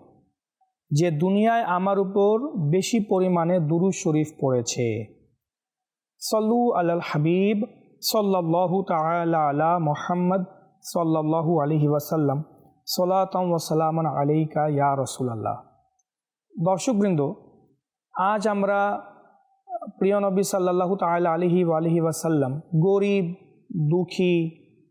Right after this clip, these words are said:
মিসকিন এবং অসহায়দের প্রতি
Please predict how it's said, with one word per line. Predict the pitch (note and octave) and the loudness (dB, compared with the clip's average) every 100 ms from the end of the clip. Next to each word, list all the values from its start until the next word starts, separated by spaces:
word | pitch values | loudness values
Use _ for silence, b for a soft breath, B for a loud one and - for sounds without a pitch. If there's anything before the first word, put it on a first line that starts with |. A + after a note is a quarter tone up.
| - | -10
মিসকিন | E3+ D#3+ F3+ - - F3+ D#3 D3+ - - _ _ _ _ E3+ | 0 0 0 -2 -2 0 0 -4 -10 -20 _ _ _ _ -4
এবং | E3 F#3 F3+ | -2 -2 -2
অসহায়দের | F3 F3+ A#3 F#3 G#3 A#3 A3 G3+ | -2 0 -2 0 0 0 0 0
প্রতি | - D#3 D#3 B2+ G#2+ - | -2 -4 -2 -4 -4 -16